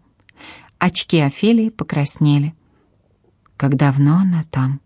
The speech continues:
Слышала ли она их? Девушка осторожно вертела в руках флакон с дезинфицирующей жидкостью,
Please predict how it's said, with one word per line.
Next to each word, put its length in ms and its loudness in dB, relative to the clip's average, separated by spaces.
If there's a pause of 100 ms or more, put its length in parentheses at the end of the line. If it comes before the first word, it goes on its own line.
(840)
Слышала 640 -2
ли 140 0
она 340 2
их? 260 -6 (680)
Девушка 420 2
осторожно 480 4
вертела 440 0
в 80 -2
руках 340 -4
флакон 560 -2 (300)
с 100 0
дезинфицирующей 960 0
жидкостью, 640 -2